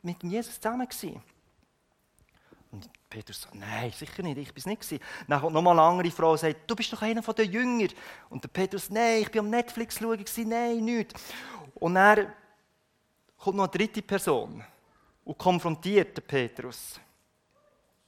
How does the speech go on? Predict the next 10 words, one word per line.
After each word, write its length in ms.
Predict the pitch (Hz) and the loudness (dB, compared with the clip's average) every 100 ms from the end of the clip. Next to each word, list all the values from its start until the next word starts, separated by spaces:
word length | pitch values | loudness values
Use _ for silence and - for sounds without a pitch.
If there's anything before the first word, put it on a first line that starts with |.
| _ _ _ | _ _ _
und 80 | - | -10
sagt, 260 | 165 190 - _ _ _ | -6 -6 -8 _ _ _
"Hey, 280 | 202 233 233 | -2 0 0
du 80 | 240 | 0
bist 200 | 220 - | -4 -2
doch 100 | 208 | 0
einer 240 | 202 220 | 2 2
von 100 | 202 | 0
diesen 220 | 196 190 185 | 0 0 2
Galiläern." 640 | 175 170 170 175 143 | 2 2 4 4 2